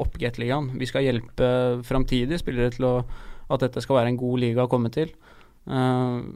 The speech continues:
og nå er den litt mer destruktiv med uttalelser og, og taklinger. Eh, ja, jeg vil, jeg vil si at, eh, at de, at de taklingene som har vært nå, ikke er, eh,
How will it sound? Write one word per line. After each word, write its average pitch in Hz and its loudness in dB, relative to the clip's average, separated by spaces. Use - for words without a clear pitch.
og 127 0
nå 131 -2
er 127 0
den 135 0
litt - -10
mer 127 4
destruktiv 120 0
med 123 2
uttalelser 123 2
og, 123 4
og 123 2
taklinger. 135 -2
Eh, 139 0
ja, 160 -8
jeg 139 4
vil, 143 6
jeg - -8
vil 139 -2
si 131 0
at, 120 -2
eh, 131 6
at 127 -2
de, 131 -4
at 127 -4
de 127 2
taklingene 120 -2
som 131 -2
har 120 2
vært 120 -8
nå, 131 0
ikke 120 -2
er, 120 0
eh, 120 -2